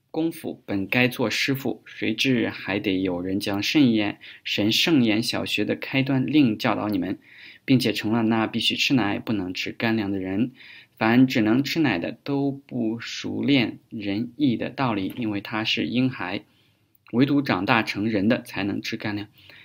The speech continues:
他们的心窍洗练的通达，就能分辨好歹了。那这一段圣经呢，内容非常多，很多的内容，啊，都在里面。啊，那，但是我们看得很清楚的一点就是，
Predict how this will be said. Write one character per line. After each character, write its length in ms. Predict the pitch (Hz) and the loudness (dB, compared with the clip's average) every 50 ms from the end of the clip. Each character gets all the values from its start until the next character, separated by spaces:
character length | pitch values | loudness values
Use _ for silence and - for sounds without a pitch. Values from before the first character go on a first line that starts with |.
| _ | _
他 100 | - - 107 | -8 -6 -4
们 80 | 104 | -2
的 60 | 107 104 | -2 -2
心 280 | - - - 147 151 | -2 0 2 2 2
窍 320 | 151 - 151 135 107 95 101 | 2 0 0 0 -2 -2 -2
洗 240 | - - - 98 | -4 -4 -4 -2
练 160 | 98 113 107 98 | -2 -2 -2 -2
的 100 | 98 98 | -4 -6
通 280 | - - - 131 131 | -6 -2 2 2 2
达， 280 | 113 101 90 87 - - - | 2 0 -2 -4 -6 -8 -8
就 140 | - 110 98 | -6 -6 -4
能 280 | 90 90 92 92 90 | -4 -4 -6 -8 -8
分 240 | 90 - - 110 107 | -10 -6 -6 -6 -4
辨 180 | 107 107 98 95 | -4 -6 -8 -10
好 220 | - - 95 92 | -10 -14 -14 -12
歹 120 | 90 87 - | -10 -10 -12
了。 60 | - - - - - - - - - - - - | -12 -16 -20 -20 -18 -18 -16 -16 -16 -18 -16 -8
那 240 | - - 127 123 123 | -2 2 4 4 4
这 140 | 120 - 165 | 6 6 6
一 40 | 151 | 8
段 160 | 151 143 139 | 8 6 4
圣 160 | 139 147 143 | 4 4 4
经 160 | 135 139 139 | 4 6 6
呢， 240 | 135 131 120 107 - - | 6 6 4 2 0 0
内 200 | 117 131 131 117 | 0 0 0 0
容 180 | 98 101 104 | 0 -2 -6
非 160 | - - 127 | -6 -6 -6
常 220 | 117 - 101 104 104 | -6 -4 -4 -6 -4
多， 360 | - - 123 123 127 120 - - - - - - - | 0 2 2 2 2 2 -2 -10 -20 -20 -20 -18 -10
很 180 | - 110 101 | -8 -6 -2
多 120 | 117 139 139 | 0 2 4
的 80 | 135 131 | 6 6
内 160 | 139 139 127 | 6 6 6
容， 380 | 120 113 107 104 107 117 123 - - - - - _ _ - | 4 4 2 2 0 -2 -2 -4 -12 -20 -20 -20 _ _ -14
啊， 200 | 113 104 98 92 | -10 -10 -8 -8
都 480 | 98 - 117 117 117 120 120 120 120 - _ _ _ _ _ _ _ _ _ _ _ _ _ _ _ _ _ _ _ - | -6 -4 -2 -2 0 0 -2 -2 -4 -6 _ _ _ _ _ _ _ _ _ _ _ _ _ _ _ _ _ _ _ -6
在 240 | - 139 120 113 | -4 -2 -2 -2
里 200 | 104 107 107 101 | -4 -4 -4 -2
面。 280 | 98 110 127 123 - - _ _ _ _ _ _ _ | 0 0 0 0 -2 -6 _ _ _ _ _ _ _
啊， 400 | - 110 113 107 107 104 104 104 | -10 -6 -6 -4 -4 -4 -6 -6
那， 680 | 104 104 127 127 127 120 117 113 110 107 104 104 - - | -4 -2 -2 0 0 0 0 -2 -2 -4 -4 -6 -6 -4
但 140 | - 127 131 | -2 -2 -2
是 100 | 131 143 | -2 -2
我 140 | 117 107 | -2 -2
们 200 | 101 107 117 123 120 | 0 0 0 -2 -2
看 160 | - 147 135 | -2 -2 -2
得 80 | 127 123 | -2 -2
很 140 | 117 101 | -4 -6
清 160 | 113 - 147 143 | -4 -2 -2 -2
楚 100 | 139 120 | -2 -2
的 60 | 113 | -2
一 100 | 120 120 | -2 -2
点 160 | 120 107 98 | -2 -4 -4
就 120 | - 113 | -4 -6
是， 400 | 110 - - 123 113 110 107 104 | -8 -8 -6 -4 -4 -4 -4 -6